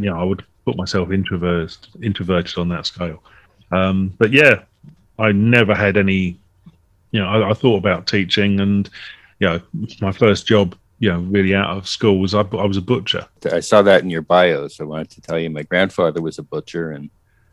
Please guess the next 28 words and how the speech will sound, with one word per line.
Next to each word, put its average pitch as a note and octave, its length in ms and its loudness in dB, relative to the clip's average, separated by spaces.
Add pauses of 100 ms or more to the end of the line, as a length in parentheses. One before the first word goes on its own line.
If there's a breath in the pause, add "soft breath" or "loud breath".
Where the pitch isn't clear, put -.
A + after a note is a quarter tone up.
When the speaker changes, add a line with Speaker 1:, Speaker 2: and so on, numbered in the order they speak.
(120)
Speaker 2:
most F2 240 -4
of E2 120 -12
his, D#2 400 -8
uh, D#2 260 -4 (640)
brothers F2+ 480 2
and D#2+ 160 -6
his - 80 0
<laughs> - 20 -6
father, E2+ 460 0 (720 loud breath)
they, D#2+ 220 -10
they F2 360 -10
were D#2+ 220 -8
in E2 120 -4
Poland, G2 520 6
and F2 180 -6
they, F2 140 -16 (640 soft breath)
they E2+ 140 -2
were D#2+ 260 -4 (260)
butchers, F2 460 0
and D#2+ 100 -10
they, D#2 100 -12 (200)
like, E2+ 180 -2
his E2+ 120 -14
families G2+ 600 0
tended E2+ 440 -4
to D#2 280 -8
have, D#2 460 -4
uh, D2+ 240 -4